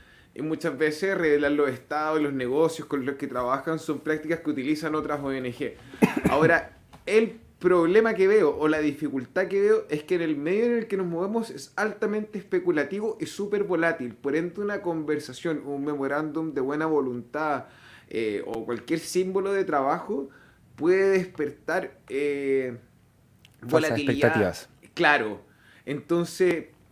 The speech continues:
Speaker 1: puede ser, esté equivocado, a lo mejor estoy siendo, eh, ¿cómo se dice? Nada, un, un sopenco con mi opinión, pero yo creo que, eh, que como que hay que ser cuidadoso por lo demás.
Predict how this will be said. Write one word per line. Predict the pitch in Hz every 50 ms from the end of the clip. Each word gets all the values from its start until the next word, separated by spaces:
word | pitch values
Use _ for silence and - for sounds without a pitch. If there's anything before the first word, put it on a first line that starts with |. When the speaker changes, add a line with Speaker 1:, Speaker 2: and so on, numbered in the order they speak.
| _
Speaker 1:
puede | - - 190 190 202 202
ser, | 196 - 233 - - - -
esté | 113 110 - - 147
equivocado, | 147 123 123 147 139 131 120 135 160 185 180 175 165 135
a |
lo | 120 113
mejor | 110 113 - 139 135
estoy | 135 - -
siendo, | - 135 131 123 131 131 127 127 120 113 110 107 - - - - - - -
eh, | - 90 104 101 -
¿cómo | 123 131 135 135
se | - 143
dice? | 139 135 139 143 131 123 120 113 117 117 113 110 - - - _ _ _ _ _
Nada, | 131 135 139 123 107
un, | 123 120 120 120 -
un | 135 131 127 - -
sopenco | - - 131 - 170 175 190 185 185 185
con | 175 185 175
mi | 165 180
opinión, | 175 185 185 196 180 143 135 139 135 -
pero | - 139 139 131 127 127
yo | 131 147 151
creo | 139 147 160 165 156
que, | 156 151 147 143 - - 143 143 143
eh, | 147 143
que | - 147 135
como | - - 147 143 131
que | 131 147
hay | 143
que | - 147
ser | - - 175 160
cuidadoso | - 165 165 156 147 143 147 156 151 - 180 156 - -
por | - 185 180 185
lo | 185 185 190 190
demás. | 185 185 202 226 226 220 -